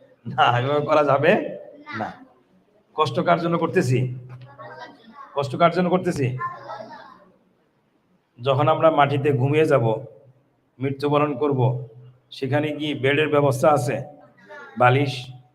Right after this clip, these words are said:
এসি, কিছু ব্যবস্থা নেই। এসি তো দূরের কথা, কোনো কিছুরই ব্যবস্থা নাই। হ্যাঁ,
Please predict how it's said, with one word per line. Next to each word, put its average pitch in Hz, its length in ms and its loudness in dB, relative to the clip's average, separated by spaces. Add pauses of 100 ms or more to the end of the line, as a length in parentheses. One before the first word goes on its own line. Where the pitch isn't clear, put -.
(480)
এসি, 131 580 -2 (1080)
কিছু 117 240 -10
ব্যবস্থা 95 340 -10
নেই। - 500 -20 (640)
এসি 143 260 0
তো 175 80 0
দূরের 127 360 2
কথা, - 400 -4 (460)
কোনো 190 200 4
কিছুরই 185 280 2
ব্যবস্থা 127 380 2
নাই। 95 160 -2
হ্যাঁ, 123 340 4